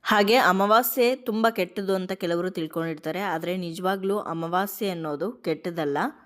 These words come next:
ಅಮಾವಾಸ್ಯೆ ಪೂಜೆಯನ್ನ ಮಾಡೋದ್ರಿಂದ ನಾವು ಸಾಕಷ್ಟು ವಿಶೇಷ ಫಲಗಳನ್ನ ಪಡಿಬೋದು.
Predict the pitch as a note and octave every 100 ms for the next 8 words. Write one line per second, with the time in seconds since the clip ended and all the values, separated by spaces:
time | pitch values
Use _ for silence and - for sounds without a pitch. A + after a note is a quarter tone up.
0 | _ _ - F3 G3+ A#3 A#3+ C4 A#3+ A#3+
1 | G#3 G#3+ A3+ G#3 G#3 G3 F3 F3 F3 F3
2 | G#3 F3+ F#3 - E3 F3+ G#3+ - A#3 C4
3 | D4 - F#3 G3+ A3 A#3+ A#3 E3 E3 F3
4 | E3 E3 F3+ D#3+ D#3+ E3 D3+ D3+